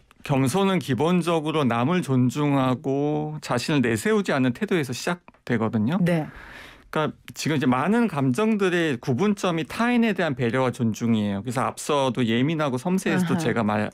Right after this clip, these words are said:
Speaker 1: 예, 말씀드렸듯이, 음, 겸손도 타인에 대한 배려에서 시작되는 감정입니다.
Speaker 2: 음.
Speaker 1: 근데 겸손과 다르게 자기 비하에는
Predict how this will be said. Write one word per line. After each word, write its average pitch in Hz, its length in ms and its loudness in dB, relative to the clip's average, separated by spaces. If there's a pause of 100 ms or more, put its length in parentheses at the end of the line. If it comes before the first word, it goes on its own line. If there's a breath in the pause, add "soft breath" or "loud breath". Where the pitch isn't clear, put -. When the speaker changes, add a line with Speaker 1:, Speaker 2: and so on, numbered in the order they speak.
Speaker 1:
예, 110 140 0
말씀드렸듯이, 110 1000 -2 (800 loud breath)
음, 110 400 2
겸손도 175 600 0
타인에 214 420 2
대한 156 260 -2
배려에서 151 560 0
시작되는 151 500 -2
감정입니다. 110 800 2
Speaker 2:
음. 95 120 -6 (120)
Speaker 1:
근데 147 120 -2
겸손과 160 560 0
다르게 123 420 -2
자기 135 400 -2
비하에는 135 880 2